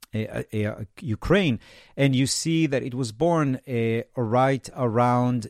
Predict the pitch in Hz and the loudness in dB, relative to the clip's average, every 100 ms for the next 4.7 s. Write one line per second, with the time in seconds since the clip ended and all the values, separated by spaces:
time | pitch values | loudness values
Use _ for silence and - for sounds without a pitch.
0 | - 120 104 - 127 120 127 123 98 117 | -6 -4 -2 0 0 0 0 -2 0 0
1 | 123 104 104 107 113 113 104 92 110 - | 0 0 -2 0 0 2 0 -6 -12 0
2 | 120 107 - 101 104 - 104 117 - 95 | 2 2 0 -6 -6 -6 -4 -4 -4 -6
3 | 87 92 95 104 95 - 113 101 95 135 | -6 -8 -8 -8 -8 -6 -4 -4 -4 0
4 | 131 - - - - - | 0 -2 -12 -20 -14 -4